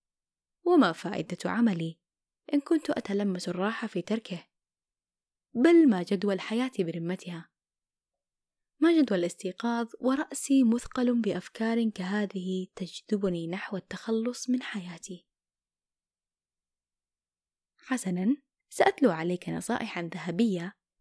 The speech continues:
تجعل أفكارك حالكة كتلك التي تغشاني وأنا أروي لك كلماتي هذه. أفكارًا تغلف مشاعرك وتضعها بمعزل عن الآخرين. وكي أكون محسنًا إليك،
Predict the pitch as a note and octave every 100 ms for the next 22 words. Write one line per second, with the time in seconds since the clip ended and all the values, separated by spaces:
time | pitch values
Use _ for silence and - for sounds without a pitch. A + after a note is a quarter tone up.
0 | _ F4 D#4+ D4+ C4+ - - - - A#3+
1 | B3 B3+ A#3+ - F3 F#3 G3 - A#3 B3+
2 | B3 A3+ - B3+ - F3 E3 E3+ E3 E3+
3 | - - B3 B3+ B3+ B3+ B3+ D#4 D4+ C4
4 | G#3+ - C4+ C4+ G#3 F3 G#3+ - A#3 F#3+
5 | F3+ F3 G#3 - C4+ A3+ F3 E3 D3 _
6 | _ _ _ _ _ _ _ _ - C#4
7 | - D#4 D#4+ B3+ F3+ F3 G3 A3+ F#3+ F3
8 | D#3+ E3 G3 F#3 G3+ B3+ B3+ C4+ A#3 -
9 | F3+ G3+ A#3+ A3+ B3 A3+ F#3 F3 G#3+ A#3
10 | A#3 A#3+ B3 B3+ C4+ C4 C4 C#4 - G#3
11 | E3 D#3 _ _ _ _ _ _ _ _
12 | D#4+ F4 F#3 E3+ - B3 G3+ F#3 C4 -
13 | G#3 F#3 - F#3 A#3 G3+ G3 -